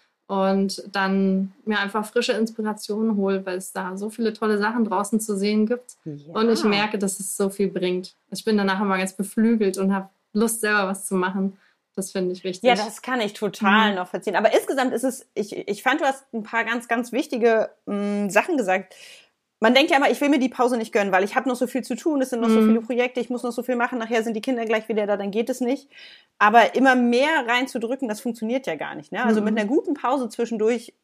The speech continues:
Speaker 2: schafft man unterm Strich ja viel mehr, weil man einfach zwischendurch einmal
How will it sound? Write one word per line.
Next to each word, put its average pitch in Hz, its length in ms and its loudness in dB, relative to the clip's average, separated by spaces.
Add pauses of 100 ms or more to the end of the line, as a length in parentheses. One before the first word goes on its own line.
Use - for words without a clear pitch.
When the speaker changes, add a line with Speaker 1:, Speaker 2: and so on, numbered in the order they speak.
(140)
Speaker 2:
schafft 240 280 0
man 262 120 0
unterm 208 200 -2
Strich 240 220 -4
ja 208 120 -4 (120)
viel 277 420 -2
mehr, 226 480 0
weil 208 160 2
man 208 160 -4
einfach 220 220 -6
zwischendurch 226 420 -2
einmal 220 320 2